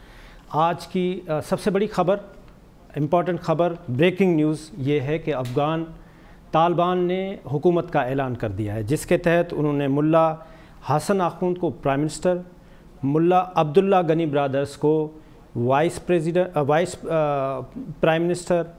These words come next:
उसके साथ-साथ उन्होंने बाकी काबीना का ऐलान भी किया है, जो हम अपने program में discuss करेंगे। इसके साथ-साथ हम इस प्रोग्राम में ये discuss करेंगे कि इस वक्त चीन क्या देख रहा है,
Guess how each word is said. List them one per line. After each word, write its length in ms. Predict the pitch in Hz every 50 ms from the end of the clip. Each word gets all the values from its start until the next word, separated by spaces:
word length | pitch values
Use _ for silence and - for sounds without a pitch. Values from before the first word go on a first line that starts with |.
| - - - - - - - - -
उसके 220 | 214 - - 247
साथ-साथ 720 | - - - 208 185 190 208 202 - - 208 202 202 202 -
उन्होंने 320 | - 170 175 180 175 170
बाकी 340 | 151 131 135 131 131 - 165
काबीना 460 | 156 - 147 131 127 139 147 143 143
का 280 | 139 - 139 139 - - -
ऐलान 340 | 123 127 131 131 131 131 123
भी 120 | 135 131
किया 280 | 127 - 139 135 131 127
है, 200 | 127 135 139 131
जो 260 | 110 110 135 139 135
हम 180 | 113 127 131 131 -
अपने 300 | 131 127 - 135 135 131
program 420 | 131 - 123 117 117 120 113 113
में 280 | 107 110 117 123 120 113
discuss 340 | 98 113 - - 117 107 -
करेंगे। 380 | - 98 92 101 104 113 117 - - - - - - - - - - -
इसके 160 | - - 262
साथ-साथ 640 | 220 - 208 180 190 196 185 - - 202 202 202 208 202
हम 260 | 160 170 170 180 - -
इस 120 | - -
प्रोग्राम 380 | - - 151 135 135 139 139 147
में 140 | 151 151 156
ये 140 | 139 135 135
discuss 380 | 117 131 123 - - 156 -
करेंगे 440 | - - 147 151 151 147 170 175 180 180 - - - - - - - - - -
कि 300 | 175 175 175 175 - - - -
इस 180 | 196 - - 208
वक्त 160 | 214 208 214 -
चीन 220 | - 202 196 202
क्या 160 | 190 - 208
देख 220 | 196 190 196 190 190
रहा 120 | 196 208
है, 120 | 254 254